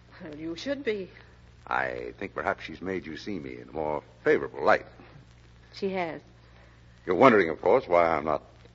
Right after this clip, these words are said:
Speaker 2: better than I am.
Speaker 1: I think you're all right.
Speaker 2: As far as you'll go?
Speaker 1: Well, that's as far as I can go.
Speaker 2: Terry,
Speaker 1: Feel how the boat's rocking.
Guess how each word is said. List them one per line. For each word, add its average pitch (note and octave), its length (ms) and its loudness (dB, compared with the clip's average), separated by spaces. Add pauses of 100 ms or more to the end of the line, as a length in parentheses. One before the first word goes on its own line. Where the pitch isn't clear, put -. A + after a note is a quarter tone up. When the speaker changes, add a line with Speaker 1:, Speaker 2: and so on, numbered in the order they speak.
(180)
Speaker 2:
better G#2 320 0 (120)
than C2+ 100 -10
I C#2+ 120 -2
am. A#2 220 0 (880)
Speaker 1:
I D4 120 2
think B3 260 -2
you're G3 140 -2
all F#3 180 -4
right. A3+ 300 -4 (920)
Speaker 2:
As C#2+ 120 -10
far E2 220 0
as D2+ 60 -4
you'll D2 100 -10
go? E2+ 220 0 (520)
Speaker 1:
Well, B3+ 120 -6
that's A3 140 -6
as G3 100 -10
far G#3 180 -2
as F3+ 80 -6
I F#3 100 0
can D4 380 -4
go. G3+ 120 -4 (1600)
Speaker 2:
Terry, E2 300 2 (1300)
Speaker 1:
Feel D#4 180 -2
how B3 180 0
the A3 100 -4
boat's B3 400 2
rocking. A3+ 580 2